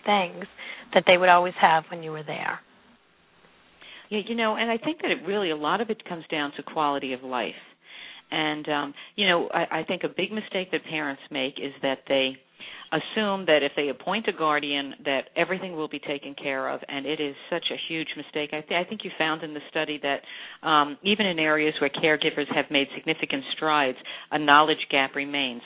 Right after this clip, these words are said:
Speaker 2: Less than twenty-seven percent of caregivers are familiar with the steps involved in identifying a guardian, someone to act as a representative for their dependent, um, as well as, you know, the, the real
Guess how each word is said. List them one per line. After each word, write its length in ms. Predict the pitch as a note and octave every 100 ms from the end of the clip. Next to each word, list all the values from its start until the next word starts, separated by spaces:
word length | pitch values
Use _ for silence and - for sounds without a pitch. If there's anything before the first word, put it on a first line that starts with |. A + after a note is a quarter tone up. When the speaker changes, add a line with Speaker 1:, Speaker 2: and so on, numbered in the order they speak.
| -
Speaker 2:
Less 220 | D3+ D3+ -
than 140 | D3 C3 -
twenty-seven 600 | G3 A3+ - F3+ E3+ D#3+
percent 560 | - D3 - D3 A2+ -
of 60 | - -
caregivers 540 | D3 C#3+ C#3 A#2+ B2
are 80 | B2+ -
familiar 420 | C#3+ D3+ D3+ C#3+
with 140 | C3 -
the 100 | C3+
steps 240 | - D3+ - -
involved 540 | D#3+ C#3+ C#3 B2 -
in 140 | B2+
identifying 720 | B2+ A#2 C#3+ E3+ F#3+ E3+ E3 D#3
a 60 |
guardian, 540 | C#3 D3 C#3+ C#3 C3+ D3 _ - - - -
someone 280 | D3+ D3+ D3
to 140 | -
act 220 | C#3+ C#3+
as 60 | D3+
a 40 | C#3+
representative 720 | C#3+ C#3 C#3+ C#3+ C3+ C3 B2+
for 100 | -
their 120 | B2 A#2+
dependent, 560 | A2 - C3 A#2 A2 - - - - -
um, 300 | D3+ C#3+ C#3
as 140 | D3+ D3+ C#3
well 240 | D3+ B3
as, 180 | C#3+ C3 -
you 80 | D#3
know, 160 | D3+ C#3
the, 160 | C#3 C3 -
the 100 | B2 B2
real 200 | D3+ A#3